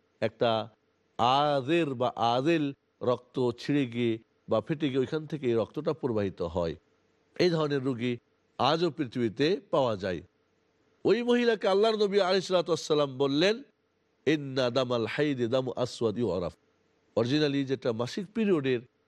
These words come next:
ঋতুর যেটা রক্ত, এটা কিন্তু কালো রঙের হয়, আর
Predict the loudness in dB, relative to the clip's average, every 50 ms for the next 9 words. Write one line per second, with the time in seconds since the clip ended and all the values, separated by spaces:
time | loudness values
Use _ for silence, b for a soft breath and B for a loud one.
0 | _ _ _ _ _ -10 -4 -2 0 -2 -2 0 0 2 2 2 4 2 0 2
1 | 2 0 0 2 0 -2 -4 -6 _ -2 0 0 0 -2 -4 -8 _ _ _ _
2 | _ _ _ _ _ -2 -2 0 -2 -6 -4 -6 -10 -10 -8 -4 -4 -4 -4 -4
3 | _ -4 -2 0 0 2 2 2 2 2 2 0 0 -2 -2 -2 0 0 0 0
4 | 0 -2 -4 -8 _ _ _ _ _ _ _ _ -2 -2 -2